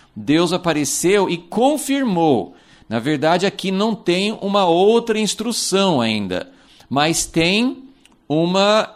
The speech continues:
confirmação. Tem uma confirmação de que você chegou no lugar certo, você chegou onde eu ordenei, e agora,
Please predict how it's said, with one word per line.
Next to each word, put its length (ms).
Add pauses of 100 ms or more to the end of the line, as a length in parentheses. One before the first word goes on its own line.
confirmação. 1120 (320)
Tem 100
uma 140
confirmação 840
de 120
que 400 (200)
você 240
chegou 600
no 80
lugar 340
certo, 680 (200)
você 280
chegou 580
onde 420
eu 380
ordenei, 840 (360)
e 240
agora, 760